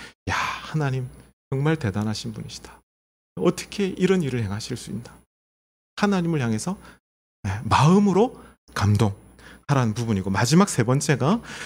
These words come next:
또한 우리의 모든 삶을 지도하시고 우리의 생각과 말과 행동을 주장하셔서 주님의 이름이 아, 우리 때문에 더럽히지 아니하고 오히려 영예롭게, 예, 되고 찬양을 받게 하는,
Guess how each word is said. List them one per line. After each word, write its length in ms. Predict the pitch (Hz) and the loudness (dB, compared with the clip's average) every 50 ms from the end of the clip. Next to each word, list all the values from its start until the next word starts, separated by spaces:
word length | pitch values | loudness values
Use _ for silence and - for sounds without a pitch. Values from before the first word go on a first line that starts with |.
| - - | -14 -2
또한 180 | - 190 185 165 | 2 2 4 4
우리의 220 | 143 139 175 175 | 2 2 2 2
모든 300 | 156 123 123 135 151 190 | 4 4 2 4 2 2
삶을 460 | 208 - - 147 135 135 147 185 233 226 | 0 0 -2 -2 0 2 2 2 2 0
지도하시고 680 | - - 131 123 123 117 101 98 - - - - - - | -2 -2 -2 0 2 2 2 0 -2 -4 -8 -8 -4 2
우리의 180 | 139 131 143 139 | 4 4 4 4
생각과 500 | 147 - 190 185 190 185 185 - 175 147 | 6 6 6 6 6 4 4 2 0 2
말과 280 | 123 113 101 104 113 123 | 2 0 0 0 0 -2
행동을 500 | - 160 165 160 147 139 160 214 240 - - - - - - _ _ | 0 -2 0 2 2 4 4 4 4 2 -2 -12 -20 -20 -20 _ _
주장하셔서 640 | - - 117 131 123 123 120 101 98 - 104 - | -4 0 2 4 4 4 2 0 0 -2 -4 -4
주님의 340 | - - 165 165 156 147 151 | 2 4 6 6 8 8 6
이름이 380 | 165 165 156 151 180 233 277 - - - - - _ _ _ _ _ _ _ - | 6 6 6 6 6 4 4 2 -6 -18 -20 -20 _ _ _ _ _ _ _ -4
아, 60 | 95 | -2
우리 160 | 92 98 104 | 0 0 2
때문에 320 | - - 113 110 107 107 | 2 2 2 4 2 2
더럽히지 480 | 101 - 101 113 - - - 131 - - | 2 2 2 0 0 0 -2 0 2 2
아니하고 420 | 104 98 98 98 101 98 98 - | 2 2 2 2 0 0 -2 0
오히려 340 | 123 120 135 139 151 190 220 - - - - - _ _ | 0 2 4 4 4 4 2 -2 -8 -16 -20 -20 _ _
영예롭게, 680 | 110 104 104 113 123 143 151 160 156 151 - - 92 - - _ _ _ _ _ _ _ _ _ _ 110 | 2 4 6 6 6 6 4 2 0 -4 -10 -14 -14 -14 -18 _ _ _ _ _ _ _ _ _ _ -12
예, 40 | 107 110 110 - - - - _ _ _ | -10 -10 -12 -14 -18 -20 -20 _ _ _
되고 200 | - 107 98 107 | -4 -2 -2 -2
찬양을 560 | 104 - - - 139 135 147 147 160 170 165 | -2 -2 -2 0 2 2 4 4 2 2 0
받게 300 | 156 135 123 - - 123 | 0 -2 -2 -2 -4 -6
하는, 200 | 101 98 110 113 | -4 -4 -6 -8